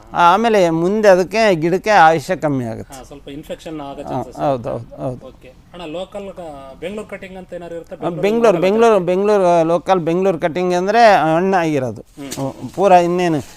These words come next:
Speaker 1: ಇವತ್ತು ಹೋದ್ರೆ ನಾಳೆ ತಿನ್ಬೋದು.
Speaker 2: ಹಾ, ಇಲ್ಲಿಂದ ನಾಲ್ಕೈದು
Speaker 1: ಆ,
Speaker 2: hour
Speaker 1: ಆ,
Speaker 2: journey.
Speaker 1: ಆ, ನಾಲ್ಕೈದು hour, ಆ, ಜ-, ಜರ್ನಿ.
Speaker 2: ಹಾ, ಹಾ.
Speaker 1: ಹ್ಮ್, ಇವತ್ತು ಒಯ್ದ್ವಿ ಅಂದ್ರೆ ನಾಳೆನೇ ಹಣ್ಣು ಯೂಸ್ ಆಗ್ತದೆ.
Speaker 2: ನಾನು ಮೂರು, ನಾಲ್ಕು, ಐದು
Speaker 1: ಹಾ,
Speaker 2: ಪಟ್ಟಿ
Speaker 1: ಐದು
Speaker 2: ಬಂದ್ರೆ
Speaker 1: ಪಟ್ಟಿ
Speaker 2: ಕೀಳುತ್ತೆ.
Speaker 1: ಹಣ್ಣು, ಹಣ್ಣಾಗಿದ್ದು ಕಳಿಸ್ಬಿಡ್ತೀವಿ.
Speaker 2: ಹಾ, ಬೆಂಗಳೂರಿಗೆ.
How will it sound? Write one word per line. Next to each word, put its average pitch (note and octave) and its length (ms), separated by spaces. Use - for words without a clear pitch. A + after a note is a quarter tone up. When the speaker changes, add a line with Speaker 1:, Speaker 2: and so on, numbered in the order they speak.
Speaker 1:
ಇವತ್ತು E3 300
ಹೋದ್ರೆ G3 180
ನಾಳೆ D#3+ 260
ತಿನ್ಬೋದು. D3 500
Speaker 2:
ಹಾ, A#2 80
ಇಲ್ಲಿಂದ D#3+ 220
ನಾಲ್ಕೈದು C#3+ 400
Speaker 1:
ಆ, C#3+ 60
Speaker 2:
hour C#3+ 100
Speaker 1:
ಆ, C#3 120
Speaker 2:
journey. - 160
Speaker 1:
ಆ, D3+ 260
ನಾಲ್ಕೈದು D3+ 420
hour, C#3+ 160
ಆ, C#3 280
ಜ-, C#3+ 480
ಜರ್ನಿ. D#3 300
Speaker 2:
ಹಾ, D3 240
ಹಾ. B2 280
Speaker 1:
ಹ್ಮ್, D3+ 220
ಇವತ್ತು D3 800
ಒಯ್ದ್ವಿ E3 280
ಅಂದ್ರೆ F3+ 200
ನಾಳೆನೇ E3 520
ಹಣ್ಣು D3+ 420
ಯೂಸ್ D3+ 260
ಆಗ್ತದೆ. C3+ 480
Speaker 2:
ನಾನು C3 140
ಮೂರು, D#3 320
ನಾಲ್ಕು, D3 360
ಐದು D#3 140
Speaker 1:
ಹಾ, C#3+ 80
Speaker 2:
ಪಟ್ಟಿ - 160
Speaker 1:
ಐದು C#3+ 80
Speaker 2:
ಬಂದ್ರೆ D#3+ 180
Speaker 1:
ಪಟ್ಟಿ D3+ 80
Speaker 2:
ಕೀಳುತ್ತೆ. E3+ 300
Speaker 1:
ಹಣ್ಣು, F3 380
ಹಣ್ಣಾಗಿದ್ದು F3 600
ಕಳಿಸ್ಬಿಡ್ತೀವಿ. B2+ 760
Speaker 2:
ಹಾ, A#2 120
ಬೆಂಗಳೂರಿಗೆ. A#2 540